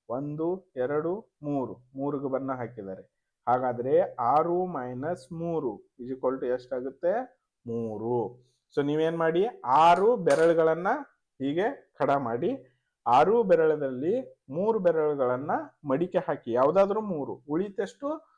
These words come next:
ಮೂರೇ ಉಳಿಯುತ್ತೆ. ಆಯ್ತಾ? ಅದಾದ್ಮೇಲೆ ನೋಡಿ, ಬಾಲ್‌ಗಳೆಷ್ಟಿವೆ? ಒಂದು, ಎರಡು, ಮೂರು, ನಾಲ್ಕು, ಐದು, ಆರು, ಏಳು. ಏಳು ಬಾಲ್ ಬರ್ಕೊಂಡ್ರಾ? ಅದರಲ್ಲಿ ಬಣ್ಣ ಹಾಕಿದ ಬಾಲ್ ಎಷ್ಟಿದೆ? ಒಂದು, ಎರಡು,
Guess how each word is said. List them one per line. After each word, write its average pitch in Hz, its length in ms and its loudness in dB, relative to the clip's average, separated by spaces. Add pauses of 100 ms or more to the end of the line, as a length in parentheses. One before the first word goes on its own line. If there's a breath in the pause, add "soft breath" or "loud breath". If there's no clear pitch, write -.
(240 soft breath)
ಮೂರೇ 151 420 0
ಉಳಿಯುತ್ತೆ. 107 720 -4 (720)
ಆಯ್ತಾ? 120 200 0 (1080)
ಅದಾದ್ಮೇಲೆ 123 400 0
ನೋಡಿ, 117 260 -4 (520 soft breath)
ಬಾಲ್‌ಗಳೆಷ್ಟಿವೆ? 180 1080 2
ಒಂದು, 160 440 -4
ಎರಡು, 147 400 -2
ಮೂರು, 147 460 -6
ನಾಲ್ಕು, 131 560 -10
ಐದು, 151 320 -6
ಆರು, 131 400 -8
ಏಳು. 113 460 -6 (340)
ಏಳು 139 180 4
ಬಾಲ್ 151 240 4
ಬರ್ಕೊಂಡ್ರಾ? 175 460 2
ಅದರಲ್ಲಿ 170 520 2
ಬಣ್ಣ 170 300 -2
ಹಾಕಿದ 175 360 -6
ಬಾಲ್ 180 240 4
ಎಷ್ಟಿದೆ? 190 640 -4 (300)
ಒಂದು, 156 580 -4 (180)
ಎರಡು, 165 640 2